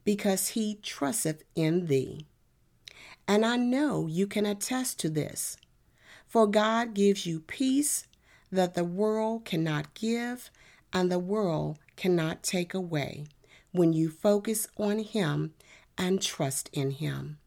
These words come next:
God never said life would be easy, but he promises to be with you all the days of your life, and for that you must give thanks. For throughout the Bible,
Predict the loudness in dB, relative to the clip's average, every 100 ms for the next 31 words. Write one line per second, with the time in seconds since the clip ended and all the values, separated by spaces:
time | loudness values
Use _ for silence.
0 | _ _ _ _ _ -20 -20 -20 _ _
1 | 0 4 4 2 2 2 2 0 0 2
2 | 2 0 0 0 0 -2 -4 -2 -2 -2
3 | -2 -4 -4 -8 -10 -16 _ _ _ _
4 | _ -20 -20 _ 0 2 2 0 0 2
5 | 2 2 0 -2 -2 -2 0 0 0 -2
6 | -4 -2 -2 -2 -4 -10 -20 _ _ 4
7 | 6 6 4 0 2 4 4 2 0 -4
8 | -2 -2 0 -2 -4 -6 -12 -18 _ _
9 | _ _ -4 0 2 2 2 2 0 -2
10 | -8 _ _ _ -2 0 2 2 0 -2
11 | 0 0 -2 -4 -4 -4 -6 -8 -10 _
12 | _ _ _ -20 -12 2 4 4 2 2
13 | 2 2 0 0 0 0 -2 -6 -10